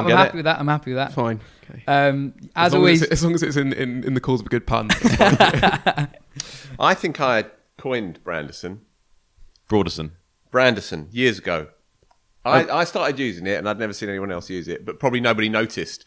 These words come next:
Speaker 4: So I probably coined it just in my own head.
Speaker 2: But now it turns out that no one used Branderson anyway.
Speaker 1: Yeah.
Speaker 2: Apart from us.
Speaker 1: This is the revival of Brandison.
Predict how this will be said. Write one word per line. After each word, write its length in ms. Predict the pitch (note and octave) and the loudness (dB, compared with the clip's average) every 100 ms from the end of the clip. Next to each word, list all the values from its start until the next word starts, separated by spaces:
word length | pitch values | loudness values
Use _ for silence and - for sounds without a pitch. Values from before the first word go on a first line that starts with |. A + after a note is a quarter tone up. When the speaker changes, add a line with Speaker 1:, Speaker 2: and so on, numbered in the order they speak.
| - _ | -20 _
Speaker 4:
So 160 | - A2 | -2 0
I 60 | |
probably 300 | A2 C#3+ C3 | 2 0 0
coined 360 | B2 C3 A#2 G2+ | -2 0 0 0
it 120 | F#2+ | -6
just 180 | G#2 - | -8 -8
in 80 | G2+ | -6
my 220 | G2 F#2+ | -2 -2
own 80 | F#2+ | -4
head. 380 | G2 F2+ D2+ - _ - | -6 -8 -8 -18 _ -4
Speaker 2:
But 100 | A#2 | 2
now 140 | A#2 | 2
it 60 | G2 | 4
turns 200 | A2+ G2+ | 0 2
out 100 | E2+ | 0
that 80 | F#2+ | 0
no 140 | F#2+ | 0
one 100 | F#2 | 0
used 180 | F#2 E2+ | -4 -4
Branderson 380 | F#2+ F2 F2 F2+ | -4 -4 -6 -4
anyway. 200 | G2+ C#3+ | -2 0
Speaker 1:
Yeah. 220 | C3 B2 _ _ - | -2 -6 _ _ -12
Speaker 2:
Apart 320 | E2+ G#2 E2+ | -8 -4 -4
from 120 | F#2+ | -4
us. 320 | F#2+ E2+ - _ - | -6 -6 -14 _ -8
Speaker 1:
This 160 | D#3 | -6
is 60 | D3 | -4
the 80 | C3 | -4
revival 460 | C3 C#3 C3 B2+ | 0 2 2 0
of 80 | A#2 | -6
Brandison. 460 | C3+ C3+ B2+ - | -4 -2 -4 -8